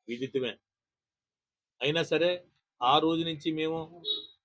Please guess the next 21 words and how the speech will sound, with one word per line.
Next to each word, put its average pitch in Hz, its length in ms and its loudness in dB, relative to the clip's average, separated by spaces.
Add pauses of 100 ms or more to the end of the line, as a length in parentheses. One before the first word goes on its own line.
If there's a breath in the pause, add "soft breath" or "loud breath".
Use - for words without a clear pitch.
(720)
నాతో 143 260 2
పాటు 147 420 2 (560)
చాలామంది 151 720 0 (500)
నాయకులు, 143 380 0
కార్యకర్తలు, 135 680 -4 (440)
ముఖ్యంగా 139 280 0
చెడు 135 240 -2
వెంకటేశ్వర 131 380 -4
గారు, 127 140 -2
వీరంతా 120 340 -4
కూడా 123 160 -4
కష్టపడి 135 460 -10 (1080)
ప్రతి 147 280 2
గ్రామం 160 300 0
వెళ్ళి 151 280 0
మళ్ళీ 139 240 -2
కార్యకర్తలను 139 600 -2
అందరినీ 135 260 -8
కూడా 135 180 -6
పార్టీలో 131 400 -4
నిలబెట్టి, 123 560 -8